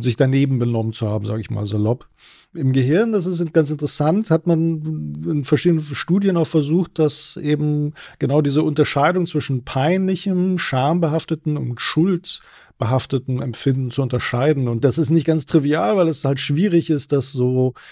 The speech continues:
zielsicher in einem Labor, äh, zu erzeugen. Also man stellt sich vor, man lädt da irgendwelche Leute ein, macht irgendwelche Aufgaben. Wie kriegt man die jetzt dazu, sich zu schämen? Das ist nicht so trivial.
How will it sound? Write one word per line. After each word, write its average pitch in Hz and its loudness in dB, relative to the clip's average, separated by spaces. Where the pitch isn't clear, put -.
zielsicher 156 2
in 131 -2
einem 131 -2
Labor, 160 0
äh, 143 -4
zu 131 0
erzeugen. 160 0
Also 120 -4
man 117 -2
stellt 131 2
sich 123 -6
vor, 143 2
man 120 -4
lädt 131 0
da 143 2
irgendwelche 127 -2
Leute 147 0
ein, 156 0
macht 131 -4
irgendwelche 123 -6
Aufgaben. 147 -2
Wie 151 0
kriegt 180 0
man 143 2
die 131 -2
jetzt 156 2
dazu, 139 0
sich 127 -2
zu - -4
schämen? 127 0
Das 117 -4
ist 131 -6
nicht 147 2
so 135 0
trivial. 135 0